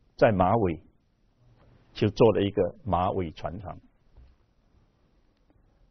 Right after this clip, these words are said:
后来花了十几年的时间，还是泡汤。为什么？因为他请法国的技师，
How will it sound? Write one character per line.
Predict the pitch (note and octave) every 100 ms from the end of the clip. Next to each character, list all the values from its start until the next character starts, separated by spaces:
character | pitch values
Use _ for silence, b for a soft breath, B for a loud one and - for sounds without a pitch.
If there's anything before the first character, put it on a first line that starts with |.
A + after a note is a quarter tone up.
| _ _
后 | - B2+
来 | A#2+
花 | C3+ B2+
了 | G#2+
十 | - A#2+
几 | G#2+
年 | F#2
的 | G2+
时 | G2 F2
间， | - F2 C#3
还 | - F2+
是 | E2+
泡 | E2 E2+
汤。 | - D2+ - - _ _ _ _ _ _ _ _
为 | A#2+
什 | F#2
么？ | E2 G2+ _ _ _ _ _ _ _
因 | - B2
为 | A#2
他 | G2+ F#2
请 | - F2 D#2+
法 | - B2 F#2+
国 | -
的 | E2 F#2+
技 | - F#2+
师， | D#2 G#2 F2+